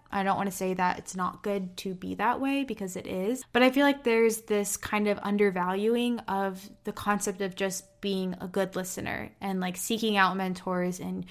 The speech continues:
really trying to learn from them, and instead of just talking a lot, actually listening to them. I actually have a distinct story of <laughs> when I realized how important listening was. I don't know if you guys are like this, but I feel like there are moments in my life that are so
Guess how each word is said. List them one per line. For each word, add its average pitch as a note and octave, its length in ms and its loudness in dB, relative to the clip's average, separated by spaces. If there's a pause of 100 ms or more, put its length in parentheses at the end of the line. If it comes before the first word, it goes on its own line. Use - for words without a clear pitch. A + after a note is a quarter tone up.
(240)
really B3 380 8
trying G#3 280 2
to G3 80 2
learn F#3 260 0
from A3+ 180 -2
them, A#3 240 2
and G3 80 0
instead F#3 320 -2
of F#3 100 -2
just F#3 220 -8
talking G#3+ 440 -4
a A#3+ 80 0
lot, B3 280 4
actually F#3 460 -6
listening F#3+ 500 -8
to - 160 -10
them. - 440 -6
I C#4+ 200 10
actually D#4+ 300 8
have C4+ 480 8
a A#3 120 6
distinct A#3+ 720 2
story G3+ 720 4
of G3+ 280 0
<laughs> - 0 -
when A3+ 340 6
I G3+ 220 4
realized G3 600 6
how G3 140 0
important G3 480 0
listening C#4+ 420 0
was. C#4+ 420 4
I A#3+ 80 12
don't D4+ 140 10
know E4+ 120 12
if C#4 60 4
you C#4 120 6
guys B3 200 6
are A#3+ 80 6
like A3 200 4
this, G#3+ 180 2
but - 120 -4
I G#3 100 -2
feel A3+ 160 -2
like A3+ 260 0
there G#3 260 2
are G3+ 140 0
moments G3+ 380 -2
in A3+ 60 -4
my G#3+ 140 -2
life G#3 420 -2
that G3 180 -2
are F#3+ 100 -2
so G3+ 800 0